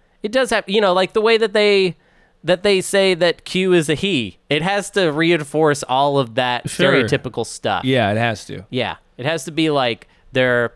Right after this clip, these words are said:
Speaker 1: they're powerful whites that are evil, but there's this good, powerful white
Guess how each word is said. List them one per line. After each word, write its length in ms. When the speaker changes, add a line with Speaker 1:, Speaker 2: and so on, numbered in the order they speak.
Speaker 1:
they're 200
powerful 580
whites 500
that 140
are 140
evil, 520
but 140
there's 240
this 240
good, 500
powerful 680
white 640